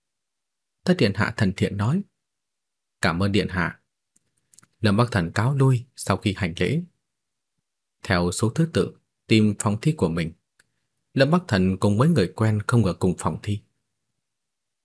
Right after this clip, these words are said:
Ngồi vào chỗ ước chừng một chén trà, thì cuộc thi bắt đầu. Môn này là lịch sử đế quốc cận đại. Lâm Bắc Thần đã có chuẩn bị trước.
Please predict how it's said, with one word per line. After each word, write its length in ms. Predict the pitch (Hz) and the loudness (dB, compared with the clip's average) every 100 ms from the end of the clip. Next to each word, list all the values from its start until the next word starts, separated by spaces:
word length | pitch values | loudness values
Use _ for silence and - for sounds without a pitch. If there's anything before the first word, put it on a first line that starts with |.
| _ - | _ -2
Ngồi 100 | 127 | 0
vào 140 | 123 | 0
chỗ 120 | 117 131 | 0 2
ước 180 | 175 185 | 0 2
chừng 280 | 101 92 90 | 2 2 2
một 140 | 95 - | -2 0
chén 200 | 135 175 | -2 0
trà, 380 | 95 85 85 - _ _ | -2 -4 -8 -20 _ _
thì 280 | - 120 117 113 | 2 6 6 4
cuộc 140 | 117 | 0
thi 100 | - | 0
bắt 240 | 131 180 - | 0 -2 -2
đầu. 280 | 92 80 _ _ _ _ _ - | -4 -4 _ _ _ _ _ -2
Môn 180 | 123 120 | 2 2
này 260 | 107 101 - - | 0 -2 -6 -4
là 100 | 101 | -2
lịch 220 | 92 90 | 0 -2
sử 300 | - 95 78 | 0 -2 -2
đế 200 | 98 113 113 | -2 -2 0
quốc 140 | 185 | 0
cận 160 | 185 92 | 0 -2
đại. 180 | - - _ _ _ _ _ _ _ _ _ _ _ - _ _ - | -4 -4 _ _ _ _ _ _ _ _ _ _ _ -20 _ _ -4
Lâm 180 | 101 92 | -2 0
Bắc 120 | 107 | 0
Thần 180 | 110 87 | 0 -2
đã 100 | 85 | -2
có 160 | 92 131 | 0 0
chuẩn 220 | 131 87 92 | 0 -4 -2
bị 200 | 95 - | -6 -2
trước. 260 | 147 170 | -2 -2